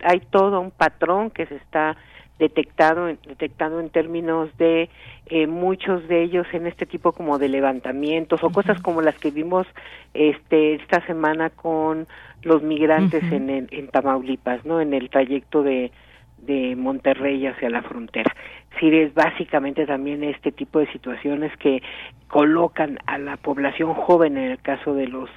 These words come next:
Speaker 1: varones, y en el caso de las mujeres también en una situación,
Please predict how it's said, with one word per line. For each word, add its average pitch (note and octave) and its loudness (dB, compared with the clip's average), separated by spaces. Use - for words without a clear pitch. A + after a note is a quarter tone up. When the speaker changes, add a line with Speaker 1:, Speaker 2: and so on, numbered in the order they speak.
Speaker 1:
varones, F3 -2
y F3 6
en D#3+ 0
el C#3+ -2
caso E3+ 2
de E3+ 4
las E3 2
mujeres D#3+ -2
también C#3 -2
en C3+ -6
una C#3 -6
situación, B3+ -6